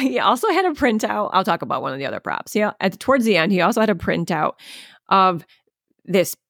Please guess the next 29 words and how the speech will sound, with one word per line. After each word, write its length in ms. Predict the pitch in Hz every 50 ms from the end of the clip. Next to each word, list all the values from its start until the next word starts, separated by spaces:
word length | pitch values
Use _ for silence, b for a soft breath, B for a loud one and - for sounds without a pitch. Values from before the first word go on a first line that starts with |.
| _ _ _ _ _ _ _ _ _
poop 400 | - - - 254 320 349 - - - - _ _
app, 400 | - 277 294 320 339 359 359 - B B B B _ _ _ _ _ _ _ _
like, 300 | 190 190 180 - - -
human, 680 | _ - - 233 233 233 233 233 226 226 226 226 214 - _ _
human 380 | _ 202 220 220 208 175 165 160
feces 640 | - - 214 220 214 - - 247 240 240 233 226 - - _ _
map. 340 | - 202 220 214 214 220 - -
I 60 | 196
guess 240 | 190 190 208 - -
there's 260 | - 311 339 320 -
an 100 | 330 - -
app 380 | - 175 180 180 190 - - -
that 160 | - 220 202
you 160 | - 226 226
can 180 | 214 - 247 220
use, 400 | 226 226 226 226 226 233 226 - B B B B B B B B B B -
and 180 | 190 196 185 -
it 200 | - - - -
will, 540 | - 196 208 202 202 196 190 160 - - _ _ _ _ _ -
like, 240 | 190 175 165 - 180
map 360 | 170 180 180 180 180 190 - -
out 360 | 170 175 185 196 - - - _ _ -
all 300 | - 180 180 180 185 190
the 120 | 165 185
places 540 | 170 - - 165 160 160 - - 214 220 202
where 200 | 190 - 175 170
there's 220 | 165 165 156 160 -
human 360 | - - 185 180 175 170 170
feces 640 | 156 - 170 160 156 - 262 269 285 294 294 294